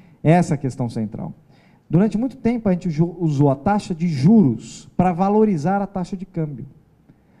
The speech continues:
Porque a gente mantinha juros muito altos, isso era a, a história que ninguém contava. Todo mundo falava, "Não, tem que aumentar juros pra conter demanda." Isso era a historinha da carochinha pra boi dormir.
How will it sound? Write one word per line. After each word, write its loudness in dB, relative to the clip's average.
Porque -6
a 6
gente 0
mantinha 2
juros 2
muito 4
altos, 2
isso 2
era 4
a, -4
a 4
história 2
que -4
ninguém 2
contava. -2
Todo 4
mundo -2
falava, -2
"Não, -2
tem -4
que 0
aumentar 2
juros 0
pra -2
conter -4
demanda." -2
Isso -4
era -4
a -4
historinha -2
da -2
carochinha -4
pra -4
boi 0
dormir. -4